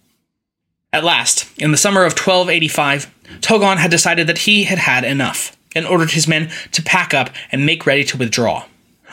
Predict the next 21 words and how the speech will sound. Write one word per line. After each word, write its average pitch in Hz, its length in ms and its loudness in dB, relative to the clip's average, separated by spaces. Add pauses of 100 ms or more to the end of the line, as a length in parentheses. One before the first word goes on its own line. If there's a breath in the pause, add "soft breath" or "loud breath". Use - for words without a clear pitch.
But 156 120 2
in 175 100 2
the 165 80 4
tumult 214 360 4
to 175 100 2
leave, 165 360 2 (180)
somehow 233 680 2 (260)
they 226 120 2
had 226 120 2
forgot 233 360 0
to - 100 0
inform 226 420 4
the 196 320 0 (140)
other 226 340 4
Mongol 160 400 4
company 143 480 0
under 139 180 0
the 135 120 -2
command 120 340 0
of 120 60 -6
Sodu. 147 480 0